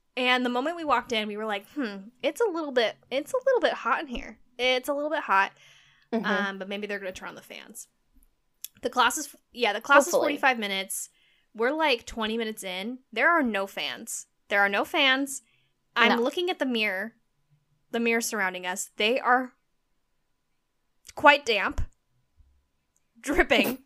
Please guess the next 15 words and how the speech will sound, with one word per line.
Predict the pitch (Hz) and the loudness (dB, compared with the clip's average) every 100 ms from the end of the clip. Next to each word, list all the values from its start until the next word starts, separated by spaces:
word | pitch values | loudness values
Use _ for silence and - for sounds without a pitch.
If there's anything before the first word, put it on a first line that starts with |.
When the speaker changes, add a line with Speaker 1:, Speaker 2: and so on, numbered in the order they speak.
| _ - | _ -20
Speaker 2:
<laughs> | - _ - | -20 _ 4
Speaker 1:
Dripping. | 262 240 190 | 4 4 6
Speaker 2:
Dripping. | 240 233 180 - 214 _ _ _ - | 6 6 4 0 -10 _ _ _ 2
Dripping, | 240 254 185 | 6 6 4
actually. | - 220 247 | 0 2 2
Speaker 1:
Dripping. | 208 190 208 _ - | 2 0 -4 _ -2
Um, | 247 247 254 262 254 254 _ _ _ _ | 2 4 2 0 -6 -8 _ _ _ _
and | 262 294 285 277 240 | -2 0 2 0 -2
we | 254 403 | 2 4
are | 427 | 4
dripping. | 226 196 - - 254 _ | 2 -6 -8 -10 -14 _
We're | 349 240 339 427 - | -12 -2 4 4 4
<laughs> | 571 | -4
absolutely | 587 - 427 339 311 - _ 294 302 269 | -2 2 2 0 -6 -10 _ -8 -6 -6
dripping | 240 247 262 220 160 202 | -2 0 2 0 -4 -6